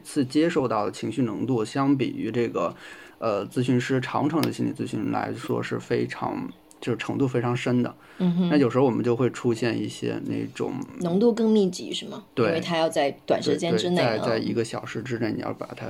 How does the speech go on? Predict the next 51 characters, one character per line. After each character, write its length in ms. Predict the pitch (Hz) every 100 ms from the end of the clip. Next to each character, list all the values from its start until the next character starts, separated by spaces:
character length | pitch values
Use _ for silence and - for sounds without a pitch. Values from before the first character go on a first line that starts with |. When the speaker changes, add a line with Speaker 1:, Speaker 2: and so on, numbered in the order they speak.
| 113
Speaker 1:
这 80 | 104
个 100 | 113
处 160 | -
理 80 | 117
好。 260 | 120 - - -
Speaker 2:
嗯 160 | 160
哼。 400 | 156 139 127 190 196 -
Speaker 1:
嗯， 380 | 113 104 98 - - -
就 120 | 110
是 60 | 110
也 80 |
不 160 | 104 131
是 80 | 143
说 120 | 165
处 180 | 165 151
理 80 | 143
好 200 | - -
吧， 160 | 98 123
它 200 | 147 147 147 -
需 240 | - 180
要 160 | 175 120
传 300 | - 120 120
达 120 | 127
给 140 | 117
你 80 | 113
的 100 | 98
信 220 | 107 117
息， 160 | - - -
通 160 | 127
过 100 | 120
这 60 | 117
样 140 | 104
一 40 | 107
个 80 | 113
电 160 | 120
话 140 | 117 113
线， 540 | - - - - -
然 80 | -
后 60 | -
传 200 | - -
达 80 | 110
给 80 | 107
你 100 | 107
的 100 | -
东 180 | 113
西 120 | 117 117
非 240 | 123 143 139
常 180 | 117
非 140 | - 117
常 200 | 104 120
多。 240 | 123 -